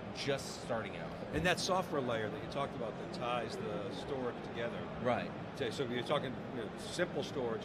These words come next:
Speaker 2: tasks, but you've got complicated <laughs> software to manage
Speaker 1: That's
Speaker 2: that as
Speaker 1: right.
Speaker 2: a pool. What is that software for you guys? Is that,
Speaker 1: What's
Speaker 2: is
Speaker 1: a
Speaker 2: that,
Speaker 1: number of
Speaker 2: is that,
Speaker 1: things.
Speaker 2: is that,
Speaker 1: Yeah.
Speaker 2: yeah, go ahead.
Speaker 1: So, so inside of our s-, our Converge System two hundred, uh, line, we've got, um, a, a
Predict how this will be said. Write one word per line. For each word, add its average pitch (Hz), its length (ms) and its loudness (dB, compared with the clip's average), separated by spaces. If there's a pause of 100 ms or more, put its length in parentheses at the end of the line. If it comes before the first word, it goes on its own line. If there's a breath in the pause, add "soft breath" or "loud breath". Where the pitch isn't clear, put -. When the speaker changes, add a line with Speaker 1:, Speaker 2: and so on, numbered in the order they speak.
Speaker 2:
tasks, 123 560 2
but 113 100 -4 (160)
you've - 200 -4
got - 260 -4
complicated 143 540 0
<laughs> - 120 -2
software 117 380 0
to 101 120 -2 (400)
manage 143 220 4
Speaker 1:
That's 170 160 4
Speaker 2:
that 123 40 4
as 123 60 4
Speaker 1:
right. 92 140 2
Speaker 2:
a - 20 -6
pool. 135 240 2
What 165 140 4
is 170 160 2
that 135 180 0
software 127 380 0
for 110 180 -4
you 101 160 -2
guys? 85 160 -4
Is - 80 -6
that, 117 120 0 (500)
Speaker 1:
What's 160 140 2
Speaker 2:
is - 40 2
Speaker 1:
a 156 40 2
Speaker 2:
that, 151 40 2
Speaker 1:
number 175 140 0
of 143 80 0
Speaker 2:
is - 40 -4
that, - 80 0
Speaker 1:
things. - 260 -2 (100)
Speaker 2:
is - 80 -6
that, 117 80 0
Speaker 1:
Yeah. 120 100 2 (160)
Speaker 2:
yeah, 113 60 0 (120)
go 101 60 -2
ahead. 98 100 -2 (160)
Speaker 1:
So, 165 280 6
so 160 260 2
inside 208 240 2
of 185 60 -2
our 165 80 4
s-, - 280 0
our 135 160 8
Converge 156 320 2
System 165 320 0
two 151 200 0
hundred, 139 400 2 (160)
uh, 110 320 6
line, 107 340 4 (360)
we've 135 160 2
got, 131 260 6 (260)
um, 110 260 2 (180)
a, 123 100 4 (160)
a 104 40 -2